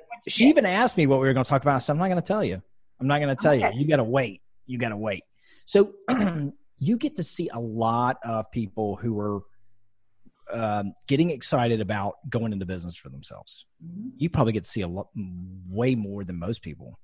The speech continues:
Speaker 2: I would imagine. What's, what's one of the main setbacks you see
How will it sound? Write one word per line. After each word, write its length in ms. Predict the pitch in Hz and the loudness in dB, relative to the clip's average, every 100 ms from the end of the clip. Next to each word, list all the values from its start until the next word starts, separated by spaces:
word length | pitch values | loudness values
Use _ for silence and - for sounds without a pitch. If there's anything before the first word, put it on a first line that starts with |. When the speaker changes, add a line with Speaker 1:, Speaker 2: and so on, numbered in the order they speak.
| - | -14
Speaker 2:
I 40 | 90 | -10
would 100 | 92 | -10
imagine. 480 | 85 92 85 76 - _ _ _ _ _ _ _ _ _ - - - - | -8 -10 -10 -14 -20 _ _ _ _ _ _ _ _ _ -20 -20 -18 -8
What's, 300 | 156 339 - 392 | -6 -6 -10 -6
what's 220 | 180 - | -4 -4
one 160 | - 427 | -4 -2
of 80 | |
the 40 | 190 | 0
main 240 | 131 131 | 0 -2
setbacks 640 | - - 110 90 95 95 - | -6 -6 -6 -6 -8 -8 -8
you 120 | 104 | -8
see 540 | - - 104 98 92 | -8 -8 -6 -6 -10